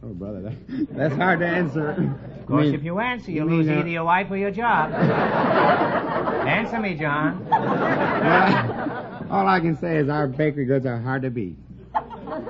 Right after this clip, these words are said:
Speaker 2: Congratulations, John. You just lost your wife.
Speaker 1: <laughs>
Speaker 2: Now do you want to try for two wives?
Speaker 1: <laughs>
Speaker 2: What's the most popular item your bakery turns out?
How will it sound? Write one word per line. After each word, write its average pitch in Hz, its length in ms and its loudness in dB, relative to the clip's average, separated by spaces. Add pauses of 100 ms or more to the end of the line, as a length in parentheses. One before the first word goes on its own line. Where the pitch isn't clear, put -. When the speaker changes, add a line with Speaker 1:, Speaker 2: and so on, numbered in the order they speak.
(260)
Speaker 2:
Congratulations, 202 840 0
John. 214 280 2
You 196 80 -2
just 240 200 -2
lost 220 280 2
your 220 80 0
wife. 170 320 4
Speaker 1:
<laughs> 160 40 2 (1600)
Speaker 2:
Now 180 140 2
do 220 80 0
you 214 40 2
want 220 160 0
to - 60 -12
try 220 220 2
for 208 100 -4
two 233 180 2
wives? 135 320 2
Speaker 1:
<laughs> - 1600 2 (1000)
Speaker 2:
What's 202 180 -4
the 208 80 -2
most 185 220 0
popular 156 340 2
item 143 300 2
your 120 140 -4
bakery 131 360 -4
turns 120 340 -4
out? 107 240 -2